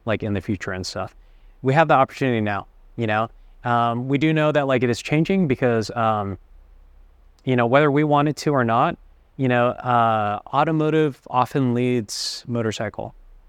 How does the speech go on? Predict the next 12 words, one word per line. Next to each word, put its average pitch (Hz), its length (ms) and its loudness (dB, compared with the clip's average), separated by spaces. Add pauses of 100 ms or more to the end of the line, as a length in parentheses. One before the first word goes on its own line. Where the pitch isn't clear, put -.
right? 110 260 0 (200)
It's 131 160 -4
just 147 180 -2
the 151 60 0
way 143 160 2
it 139 80 0
is 170 200 2
because 127 300 0
they 117 120 2
have 110 180 -2
bigger 107 180 -2
budgets 135 600 -4